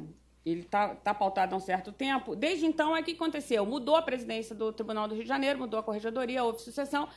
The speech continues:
e eles então, é, deram cumprimento a essas decisões de dois mil e dez, é, dizendo para que os distribuidores, primeiro, segundo, terceiro e quarto, e também o oitavo e o nono de Niterói e um de Campos, porque são os distribuidores judiciais no Rio de Janeiro ainda delegados a particulares,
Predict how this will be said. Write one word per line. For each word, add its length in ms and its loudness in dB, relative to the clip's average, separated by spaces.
e 100 0
eles 220 6
então, 480 4
é, 240 4
deram 380 10
cumprimento 440 2
a 20 4
essas 240 -2
decisões 520 2
de 80 -4
dois 220 0
mil 140 2
e 20 -4
dez, 480 4
é, 220 2
dizendo 480 0
para 260 4
que 300 -4
os 100 -2
distribuidores, 580 -2
primeiro, 280 -4
segundo, 240 -6
terceiro 340 -6
e 20 -12
quarto, 320 4
e 160 6
também 580 6
o 100 4
oitavo 440 6
e 40 2
o 60 2
nono 300 2
de 100 -6
Niterói 520 2
e 80 2
um 100 4
de 100 2
Campos, 440 0
porque 280 -4
são 260 -2
os 60 -6
distribuidores 640 -4
judiciais 640 -2
no 60 -4
Rio 100 -4
de 60 -16
Janeiro 320 -2
ainda 240 -2
delegados 440 -2
a 60 -4
particulares, 680 -2